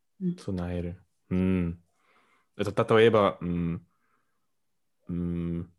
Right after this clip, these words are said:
Speaker 2: 神様にリンゴを備え、備えます。
Speaker 1: うん。そうですね。はい。でも、もし私にリンゴをギブするときは？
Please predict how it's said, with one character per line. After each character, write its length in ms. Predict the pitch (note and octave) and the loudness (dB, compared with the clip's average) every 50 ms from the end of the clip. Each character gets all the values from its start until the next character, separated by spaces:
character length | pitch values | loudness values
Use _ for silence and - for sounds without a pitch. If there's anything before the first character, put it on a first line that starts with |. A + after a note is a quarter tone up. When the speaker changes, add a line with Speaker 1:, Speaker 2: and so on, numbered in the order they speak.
| _ _ _ _ _ _ _ - | _ _ _ _ _ _ _ -6
Speaker 2:
神 220 | - A#2+ A2+ A#2 A2 | -2 0 0 0 0
様 200 | - A#2 A2+ A2 | 0 0 0 2
に 260 | A2+ A#2+ C3 B2+ - - | 2 2 0 0 -4 -4
リ 120 | A2 G#2+ | -2 -2
ン 40 | A2 | 2
ゴ 200 | G#2+ G#2+ G#2+ A2+ | 2 4 4 4
を 240 | A#2 - - _ _ _ _ | 2 0 -4 _ _ _ _
備 280 | - - G2+ G2+ F#2+ F#2 | -10 -4 -2 -2 -2 0
え、 320 | F#2 F#2+ G2 - - _ _ | -2 -2 -2 -4 -6 _ _
備 360 | - - F#2+ F#2+ F2+ F2+ F2+ | -12 -8 -6 -4 -2 -2 0
え 60 | G2 | 0
ま 180 | G2 F#2 G2 A#2+ | 0 0 0 6
す。 100 | - A#3+ | 12 12
Speaker 1:
う 80 | A#3+ | 12
ん。 240 | A3 F#3 F3+ - - - _ _ | 12 12 8 2 -6 -12 _ _
そ 160 | - - A3 | -6 0 0
う 80 | G#3 G3 | 0 0
で 80 | F#3+ | 0
す 80 | F3+ A3 | 0 2
ね。 140 | B3 C4+ C#4 - - _ _ _ _ _ _ _ - | 0 0 0 -4 -12 _ _ _ _ _ _ _ 0
は 80 | G#3+ | 2
い。 200 | G3 G3+ - - - _ _ _ - - _ _ _ - | 2 2 0 -4 -20 _ _ _ -20 -20 _ _ _ 8
で 120 | C4+ C#4+ | 12 12
も、 400 | C4+ C4 C4+ C#4 C4+ C#4 - - - | 12 12 12 8 4 2 -2 -4 4
も 160 | B3+ C#4+ C#4+ | 8 8 8
し 220 | C#4 B3 G#3+ G#3 | 8 8 6 6
私 420 | G3 G#3+ A3+ A3+ D#4+ E4 D#4+ E4 D#4+ | 8 6 8 8 8 8 10 10 10
に 400 | D#4 D4+ D4+ D#4 E4 - - - - | 12 12 10 8 6 0 -8 2 8
リ 120 | B3+ C4 | 10 12
ン 100 | B3+ A#3+ | 12 12
ゴ 300 | A#3+ A#3+ A#3 A#3+ C#4 D#4+ | 12 12 12 12 10 8
を 160 | F4 - - _ _ _ _ _ _ _ _ _ _ _ _ _ - A#3 | 4 0 -8 _ _ _ _ _ _ _ _ _ _ _ _ _ 2 8
ギ 120 | G#3+ B3 | 8 10
ブ 100 | A3+ G#3+ | 10 10
す 100 | - G#3 | 8 6
る 80 | F3 F#3 | -2 -4
と 120 | - F3 | -6 -10
き 140 | - - - - | -12 -12 -6 2
は？ 280 | G#3 A#3+ D#4 - - | 4 4 4 2 -4